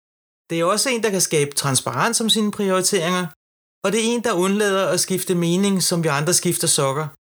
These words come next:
Prioriteringerne, de er forholdsvis stabile.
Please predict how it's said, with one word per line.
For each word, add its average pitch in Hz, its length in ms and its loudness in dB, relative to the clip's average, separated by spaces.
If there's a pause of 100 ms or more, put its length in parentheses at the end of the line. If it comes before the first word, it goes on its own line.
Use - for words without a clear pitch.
(320)
Prioriteringerne, 220 840 0
de 202 280 -2
er 170 220 0
forholdsvis 196 720 -2
stabile. 147 520 0